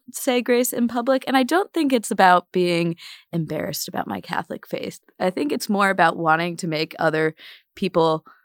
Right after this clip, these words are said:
comfortable. Like, I, you know, I don't wanna weird people out. Like, if they, if they don't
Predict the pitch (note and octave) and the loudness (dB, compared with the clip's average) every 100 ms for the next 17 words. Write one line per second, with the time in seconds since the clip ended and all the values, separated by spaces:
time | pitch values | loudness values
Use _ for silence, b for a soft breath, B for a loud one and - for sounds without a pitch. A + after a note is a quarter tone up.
0 | b _ - F#3+ G3+ - C#4+ E4+ F4+ F4 | b _ 0 0 0 -2 2 2 2 0
1 | A3 F3 E3 F#3 F#3 - _ - F#3 E3+ | 0 0 2 0 0 -2 _ -14 -10 -8
2 | - G#3 A3 - F3+ F3 _ _ E3+ E3 | -6 -8 -8 -8 -10 -12 _ _ -8 -6
3 | E3+ F3 F3 D#3 E3 E3+ F#3 - F3+ F3 | -8 -10 -2 4 4 4 0 -8 -10 -8
4 | E3 E3 F3+ F3+ F3 E3 F#3+ F#3 | -4 -2 -2 -4 -6 -2 -2 -2